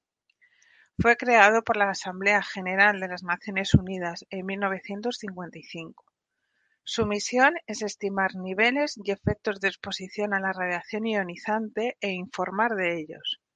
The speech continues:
Los informes del comité se usan como base científica para evaluar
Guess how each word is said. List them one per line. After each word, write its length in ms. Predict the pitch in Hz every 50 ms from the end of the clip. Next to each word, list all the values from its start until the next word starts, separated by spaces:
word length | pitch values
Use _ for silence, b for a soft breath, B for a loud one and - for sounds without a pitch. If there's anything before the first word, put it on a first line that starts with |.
| _ _ _ -
Los 240 | 196 214 202 -
informes 480 | 208 202 202 - 220 233 247 262 262 240
del 180 | 233 220 214 -
comité 480 | - 208 208 202 202 - 247 240 294 _ _ B B B B B B B B B B B
se 220 | - - 220 202
usan 320 | 208 214 - 254 247 247
como 240 | 240 220 202 202 190
base 260 | 190 208 226 - 254
científica 760 | 247 - 240 220 208 202 233 226 - 240 240 - - 254 247 -
para 220 | - 208 202 202 196
evaluar 500 | 185 185 185 180 180 185 190 185 175